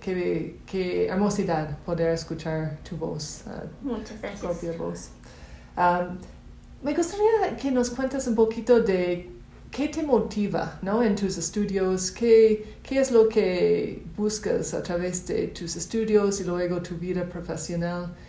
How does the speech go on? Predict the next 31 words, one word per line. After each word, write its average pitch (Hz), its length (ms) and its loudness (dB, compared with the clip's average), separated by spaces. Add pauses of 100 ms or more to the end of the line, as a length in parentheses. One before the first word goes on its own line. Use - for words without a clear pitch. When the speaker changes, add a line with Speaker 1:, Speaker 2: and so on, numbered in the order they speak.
(160)
Speaker 1:
y 220 60 -2
también 233 340 2
tu 240 120 -4
vida 220 280 2
personal? 220 600 -4
¿Cuáles 220 240 2
son 208 160 0
tus 190 240 -8
motivaciones? 190 840 -6
¿Qué, 180 400 -6 (520)
qué 233 140 0
te 226 140 4
interesa 170 600 2
o - 20 -8
qué 185 220 -6
te, 160 640 -2 (1080)
te 185 80 -2
hace 202 240 2
seguir 170 540 0 (160)
avanzando? 247 580 0
Speaker 2:
Me 226 60 0
hace 226 80 -2
seguir. 226 260 -8 (480)
Bueno, 254 260 2
son 320 260 0
muchas 262 400 -2
cosas, 208 460 -8
las 214 320 -6
motivaciones. 196 960 -8
Eh, 220 200 -10
eh, 208 400 -10